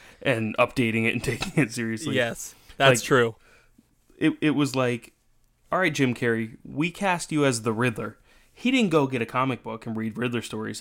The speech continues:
Speaker 1: He watched Frank
Speaker 2: Right.
Speaker 1: Gorshin.
Speaker 2: Right, as the Riddler.
Speaker 1: Right.
Speaker 2: So then, what's your number three?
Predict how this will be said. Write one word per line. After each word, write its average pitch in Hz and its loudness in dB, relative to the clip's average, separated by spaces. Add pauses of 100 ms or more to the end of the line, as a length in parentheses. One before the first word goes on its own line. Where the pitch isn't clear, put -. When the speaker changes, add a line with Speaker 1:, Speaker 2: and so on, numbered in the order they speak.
Speaker 1:
He 165 -2
watched 143 2
Frank - 0
Speaker 2:
Right. 147 8
Speaker 1:
Gorshin. 117 -2 (880)
Speaker 2:
Right, 127 2 (240)
as 127 6
the 131 2
Riddler. 120 0 (280)
Speaker 1:
Right. 110 -2 (100)
Speaker 2:
So - 0
then, 151 4
what's 151 2
your 170 2
number 151 2
three? 151 -4